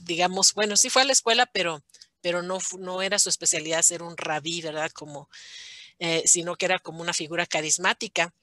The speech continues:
Y, y, pues, fue una gran sorpresa, ¿verdad? Pero fue la manifestación. Se empezó hoy a dar la manifestación de Cristo como el Mesías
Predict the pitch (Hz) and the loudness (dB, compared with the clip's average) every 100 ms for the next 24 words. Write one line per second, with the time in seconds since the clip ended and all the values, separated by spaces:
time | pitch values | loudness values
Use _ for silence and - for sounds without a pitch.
0 | _ - - _ 185 170 165 160 156 151 | _ -20 -20 _ -8 -4 -4 -4 -4 -6
1 | - _ 185 170 160 - 170 - - - | -10 _ -8 -6 -6 -4 2 4 4 2
2 | - 175 190 185 175 170 175 - 165 - | -4 0 2 2 2 0 -4 -4 2 2
3 | 151 - _ 175 160 - 156 151 165 165 | 0 -12 _ -8 -8 -6 -8 -6 -2 -2
4 | 165 156 151 147 151 - 240 220 _ - | -4 -8 -8 -8 -2 -4 -4 -10 _ -2
5 | - 165 160 180 170 - 175 175 165 175 | -2 -2 0 0 0 -6 -2 -2 0 -2
6 | 160 156 156 147 160 - 156 165 170 180 | -2 -4 -10 -8 -4 0 0 0 -4 -12
7 | - 208 - 170 - 147 147 147 160 151 | -8 -4 -4 -4 -16 -16 -14 -12 -10 -10
8 | 147 143 180 165 - | -2 -2 0 0 0